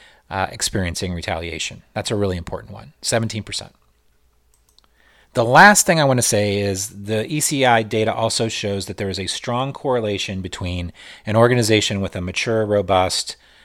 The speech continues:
uh, and well invested in, uh, compliance program and the percentage of reporting, uh, that goes on. E R C, uh, had, uh, or-,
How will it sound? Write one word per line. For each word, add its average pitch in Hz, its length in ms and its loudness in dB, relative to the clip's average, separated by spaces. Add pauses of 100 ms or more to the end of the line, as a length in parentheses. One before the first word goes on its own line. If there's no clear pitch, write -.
(180)
uh, 95 240 -2
and 95 240 -4
well 107 220 6
invested 98 500 2
in, 80 320 -6 (460)
uh, 87 240 0
compliance 101 560 0
program 80 600 -6 (380)
and 95 720 0
the 92 340 -6
percentage 92 520 -6
of 92 240 -8
reporting, 90 600 -2 (360)
uh, 90 180 -4
that 82 200 -6
goes 85 280 -4
on. 98 260 2 (1700)
E 135 100 4
R 135 140 8
C, 139 500 2
uh, 113 540 2
had, 110 560 0
uh, 101 340 -4
or-, - 240 -10